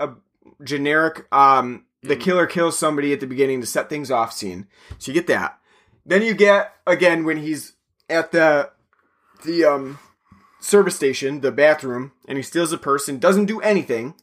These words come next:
Speaker 1: And then you see him multiple times in Laurie's reflections, and at that point, it's explained away. It's either she's been s-, accidentally seeing him as a reflection, it's kind of a hallucination, and she's really seeing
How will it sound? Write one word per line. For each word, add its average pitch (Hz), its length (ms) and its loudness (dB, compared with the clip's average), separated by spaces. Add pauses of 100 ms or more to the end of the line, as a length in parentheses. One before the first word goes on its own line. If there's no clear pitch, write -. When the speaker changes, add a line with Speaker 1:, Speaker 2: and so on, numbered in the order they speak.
(1000)
Speaker 1:
And 175 160 2
then 214 400 4
you 185 220 0
see 226 340 -2
him 220 200 0
multiple 208 360 0
times 185 400 -4
in 156 220 -4
Laurie's 185 480 2 (580)
reflections, 156 960 -4 (760)
and 190 320 2
at - 160 -4
that 226 200 2
point, 214 360 0 (280)
it's 196 200 0
explained 208 400 0
away. 180 360 2
It's 131 220 -4
either 156 480 2
she's 156 320 -8
been 156 180 -4
s-, - 240 -6
accidentally 160 580 -2
seeing 170 420 -2
him 156 200 -2
as 139 120 -2
a 147 60 2
reflection, 139 440 0
it's 139 120 -8
kind 156 160 -2
of 143 60 -4
a 139 60 -4
hallucination, 160 800 -2
and 143 120 -2
she's 131 220 -6
really 156 220 0
seeing 147 400 -4